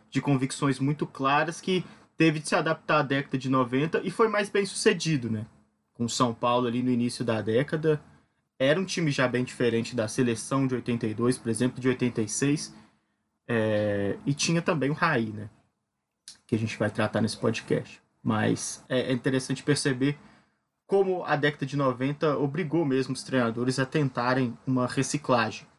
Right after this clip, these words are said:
No caso do Cruyff, esse jogo simboliza muito como ele teve dificuldades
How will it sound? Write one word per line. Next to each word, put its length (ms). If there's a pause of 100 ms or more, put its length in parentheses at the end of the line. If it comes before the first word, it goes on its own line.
(180)
No 60
caso 260
do 100
Cruyff, 560
esse 220
jogo 300
simboliza 520
muito 320
como 260
ele 200
teve 340 (400)
dificuldades 880